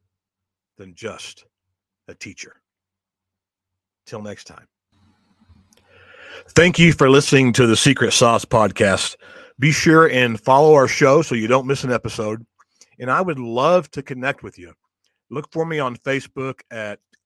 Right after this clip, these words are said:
The Secret Sauce with Kip Schubert. You can check out my website at kip schubert dot com.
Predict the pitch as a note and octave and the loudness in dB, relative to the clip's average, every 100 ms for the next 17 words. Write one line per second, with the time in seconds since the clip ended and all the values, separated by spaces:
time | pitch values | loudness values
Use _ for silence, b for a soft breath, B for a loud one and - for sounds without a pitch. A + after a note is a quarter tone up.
0 | _ _ _ A2+ - C#3 C#3 - C3+ C3+ | _ _ _ -20 -16 -14 -14 -10 -6 -6
1 | - A2+ - C3+ - C#3 C3+ C#3 _ _ | -8 -18 -16 -18 -14 -12 -10 -10 _ _
2 | b b b b b C3 A#2 C#3 C3+ C3 | b b b b b -18 -10 -8 -6 -6
3 | A#2+ A2+ C3 - C3+ B2+ A#2 - B2+ - | -6 -4 -4 -6 -6 -6 -6 -16 -20 -16
4 | C3 A#2 A2+ G#2 - A#2+ A#2+ B2+ C3 | -16 -14 -12 -12 -12 -12 -12 -12 -18